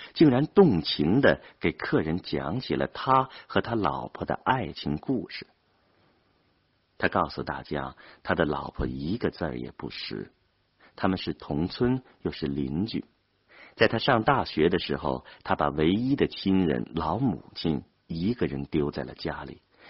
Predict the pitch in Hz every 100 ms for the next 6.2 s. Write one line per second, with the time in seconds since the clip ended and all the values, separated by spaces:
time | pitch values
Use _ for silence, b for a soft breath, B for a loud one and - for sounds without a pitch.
0 | B B - 78 76 78 - 80 78 -
1 | - 82 67 90 73 - 78 60 62 60
2 | - 104 - - - _ _ _ _ _
3 | B B B - 90 101 127 82 69 76
4 | - 67 B B - 147 123 - - 76
5 | 127 - 90 87 - 80 60 - - -
6 | -